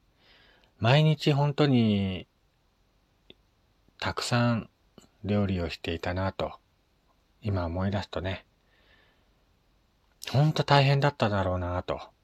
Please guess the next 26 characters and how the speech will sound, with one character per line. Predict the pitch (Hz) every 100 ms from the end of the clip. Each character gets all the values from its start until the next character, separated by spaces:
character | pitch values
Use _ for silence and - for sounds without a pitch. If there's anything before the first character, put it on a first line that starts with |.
| _ -
思 | 87 80
い | 85
ま | 82
す。 | - - _ _ _ _ _ _ _ - -
毎 | 90 127 180
日 | 190 190
料 | 175 185 170
理 | 135
す | -
る | 104
っ |
て | 104 -
い | 92
う |
の | 85
は |
本 | 78 147 208 220
当 | - 233
に | 220
大 | 220 202
変 | 196
で | 208
す | -
か | 110
ら | 85
ね。 | 90 104 104